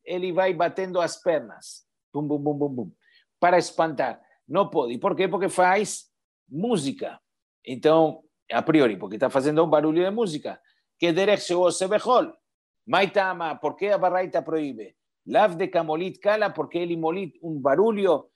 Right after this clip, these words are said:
ele tá fazendo um barulho, então você vê mesmo que não, não acompanha, não tá fazendo um acompanhamento musical, é proibido. Contra o que diz Raba, que estão batendo a porta, não tem problema. Bekol ele de kalasir. Então esse seria o motivo lá do, do, do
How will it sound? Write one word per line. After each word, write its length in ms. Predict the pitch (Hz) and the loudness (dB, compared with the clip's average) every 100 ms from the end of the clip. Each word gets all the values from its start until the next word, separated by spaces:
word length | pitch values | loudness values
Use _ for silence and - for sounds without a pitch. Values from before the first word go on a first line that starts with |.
| _ - | _ -2
ele 180 | 147 147 | 0 4
tá 140 | 190 | 2
fazendo 340 | 175 175 185 175 | 4 2 0 2
um 40 | |
barulho, 380 | 160 185 202 185 | 2 4 4 0
então 220 | 160 185 | -2 -4
você 200 | 170 185 | -4 -4
vê 100 | 190 | -6
mesmo 360 | 185 175 175 175 | -6 -8 -6 -6
que 100 | 175 | -4
não, 180 | 175 170 | -2 -2
não 140 | 170 | -2
acompanha, 640 | 165 160 156 185 190 170 165 _ - | -4 -4 2 2 2 -6 -8 _ -10
não 180 | 139 135 | -8 0
tá 160 | 202 | 0
fazendo 300 | 190 190 185 | 2 0 0
um 40 | 170 | -4
acompanhamento 720 | 160 156 151 156 170 170 165 | -4 -2 -2 -2 -8 -10 -8
musical, 480 | 156 135 147 185 165 | -8 -10 0 4 4
é 60 | 143 | 2
proibido. 640 | 139 135 185 208 190 - _ _ _ _ _ _ _ _ _ - | -2 -4 -4 2 2 0 _ _ _ _ _ _ _ _ _ 2
Contra 380 | 233 240 190 175 | 2 4 2 0
o 80 | |
que 100 | 175 | 0
diz 240 | 165 180 - | -4 -6 -2
Raba, 460 | 160 202 208 185 | -2 0 0 -2
que 100 | - | -4
estão 260 | 147 - 180 | -8 -6 0
batendo 300 | 165 165 165 | 0 0 -4
a 20 | |
porta, 300 | 135 175 160 | -2 -2 -2
não 140 | 143 131 | -8 -8
tem 120 | 143 | -8
problema. 540 | 113 120 185 220 - _ _ _ _ _ - | -8 -2 0 0 -6 _ _ _ _ _ -2
Bekol 400 | 151 160 214 202 | 0 2 4 4
ele 180 | 190 185 | 2 2
de 120 | 180 | 0
kalasir. 760 | 156 139 165 165 - 269 247 - _ _ _ _ _ _ | 2 4 4 2 -4 -8 -8 -12 _ _ _ _ _ _
Então 260 | 127 151 175 | -4 -2 0
esse 160 | 170 | -2
seria 260 | 165 185 190 | -2 0 0
o 40 | |
motivo 480 | 185 185 202 208 190 | 0 -2 -4 -2 2
lá 260 | 180 190 180 | 4 4 4
do, 460 | 147 160 151 143 | 2 0 0 -2
do, 260 | 139 147 139 | -4 -4 -2
do 240 | 139 127 | -4 -6